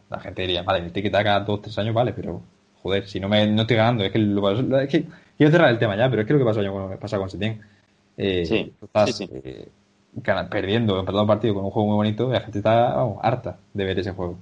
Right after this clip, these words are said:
Speaker 1: Y es lo que pasa. El fútbol evoluciona, eh, los entrenadores también tienen que evolucionar y, eh, el mundo es, del fútbol pues crece y sigue otro estilo de juego que son más valiosos y efectivos. Bueno,
Speaker 2: Totalmente.
Speaker 1: eh, cerramos el, el tema del Barça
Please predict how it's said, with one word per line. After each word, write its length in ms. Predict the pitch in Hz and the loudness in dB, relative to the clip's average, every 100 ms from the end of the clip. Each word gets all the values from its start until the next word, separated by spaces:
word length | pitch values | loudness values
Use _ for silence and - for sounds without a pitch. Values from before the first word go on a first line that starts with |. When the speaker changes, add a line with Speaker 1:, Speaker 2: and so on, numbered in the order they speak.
| - _ _ _ _ - | -18 _ _ _ _ 2
Speaker 1:
Y 60 | |
es 60 | 113 | 6
lo 60 | 110 | 6
que 60 | |
pasa. 300 | 90 87 85 - | 4 0 -4 -6
El 100 | 101 | 2
fútbol 180 | 113 | 4
evoluciona, 720 | 113 110 104 135 139 147 151 - | 6 6 4 2 2 2 2 0
eh, 280 | 95 92 92 | -4 -4 -4
los 140 | 95 | -4
entrenadores 440 | 98 101 104 104 95 | -2 2 4 4 2
también 220 | 98 98 | -2 -2
tienen 160 | 95 | -4
que 60 | 92 | -2
evolucionar 420 | 95 98 110 143 - - _ _ _ _ _ | -4 -2 -2 -2 -4 -20 _ _ _ _ _
y, 240 | 123 131 101 | 4 4 6
eh, 200 | 107 95 | 4 4
el 120 | 92 | 2
mundo 220 | 95 101 | 0 -2
es, 140 | 101 101 - | -2 -4 -8
del 140 | 87 | -6
fútbol 400 | 85 90 98 107 - - | -2 0 2 0 -4 -10
pues 220 | - - | -8 -8
crece 460 | - 113 110 - 120 | 2 4 4 4 0
y 340 | - 104 95 101 104 | 2 0 0 -6 -12
sigue 240 | - 104 | -4 -2
otro 440 | 98 90 87 78 - | 0 0 -2 -6 -6
estilo 200 | - 95 | -4 -2
de 80 | 92 | 0
juego 240 | 85 98 | 2 2
que 60 | 101 | 0
son 160 | 92 90 | -4 -6
más 220 | - - - | -6 -10 -8
valiosos 500 | 87 92 85 98 - | -6 -4 -6 -8 -8
y 40 | |
efectivos. 380 | - 82 95 - - - - _ _ _ _ | -8 -4 -2 -4 -10 -20 -20 _ _ _ _
Bueno, 160 | 160 147 | 2 2
Speaker 2:
Totalmente. 320 | 95 98 120 | 2 4 4
Speaker 1:
eh, 60 | 113 | 4
cerramos 320 | 123 127 131 | 4 4 4
el, 340 | 110 107 107 - | 2 0 -2 -2
el 140 | 113 | -2
tema 220 | 123 113 | 0 2
del 100 | 110 | 2
Barça 360 | 117 135 160 | 2 2 0